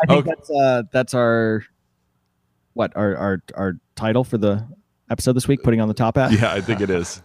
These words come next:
Speaker 2: That is. So, um, okay, Joshua Nipa asks, uh, "Jeremy Jeffress has been, had been cooked since the last week of the regular season. Discuss." You know, we, we've kind of talked about this before, J P. I know you said that, that his repertoire kind of changed.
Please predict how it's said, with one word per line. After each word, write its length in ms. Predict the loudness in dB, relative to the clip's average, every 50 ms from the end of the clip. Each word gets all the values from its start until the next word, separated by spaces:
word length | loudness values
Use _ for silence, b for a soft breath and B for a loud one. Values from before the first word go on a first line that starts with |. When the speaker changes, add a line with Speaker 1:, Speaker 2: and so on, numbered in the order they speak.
| _ _
Speaker 2:
That 180 | 2 2 4 4
is. 220 | 4 2 0 -2
So, 360 | -6 -6 -2 0 0 0 0 B B B B B B B 0
um, 260 | 2 2 2 2 2
okay, 360 | 2 2 2 2 0 -2 -6 -2
Joshua 400 | 0 0 2 2 2 2 4 4
Nipa 240 | 6 4 4 4 2
asks, 460 | 2 2 2 2 0 0 -4 -8 -6
uh, 480 | -2 0 0 2 2 2 2 0 -2 -4 -6 -10 -16 -20 _ _ _ _ -10
"Jeremy 280 | -4 0 2 2 2 2
Jeffress 440 | 2 2 2 2 0 -2 -2 -2 -2
has 160 | -4 -4 -2
been, 340 | -2 0 0 0 -2 -4 -8
had 260 | -8 -2 0 0 2 2
been 160 | 2 2 2
cooked 300 | 2 0 0 0 0 -2
since 280 | -2 0 0 0 0
the 80 | -2 -2
last 320 | 0 0 0 0 -2 -4
week 140 | -4 -4 -2
of 120 | -4 -4 -4
the 80 | -2
regular 340 | -2 0 0 0 -2 -2 -4
season. 480 | -4 -6 -8 -6 -4 -4 -4 -4 -6 -6
Discuss." 580 | -8 -8 -8 -6 -4 -4 -4 -4 -6 -8 -14 -20 b b b b b b b b _ _ _ _ _ _ _ _ _ _ _ _ _ _ _ _ _
You 140 | 0 2 4
know, 140 | 4 4
we, 160 | 4 4 2 0
we've 280 | 2 2 2 2 0 -2
kind 240 | -2 -2 -2 0 -2
of 120 | -4 -4
talked 280 | -2 0 0 0 0 0
about 240 | 0 0 0 0 0
this 160 | -4 -4 -4
before, 500 | -6 -8 -6 -2 -2 0 0 0 0 -4 -6
J 240 | -6 -6 -4 -4
P. 280 | -4 -2 -2 -2 -2 -2 B B B B B B
I 100 | 2 4
know 100 | 4 6
you 200 | 6 6 4 4
said 300 | 2 2 2 2 2 2
that, 420 | 2 2 2 2 2 0 -4 -4
that 320 | -2 -2 -2 -2 -4 -8 -6
his 260 | -2 0 2 2 2
repertoire 680 | 2 2 0 0 0 -4 -8 -6 -2 0 0 0 0 -2
kind 260 | -6 -6 -4 -4 -4
of 120 | -4 -8 -10
changed. 460 | -8 -8 -6 -6 -8 -8 -12 -16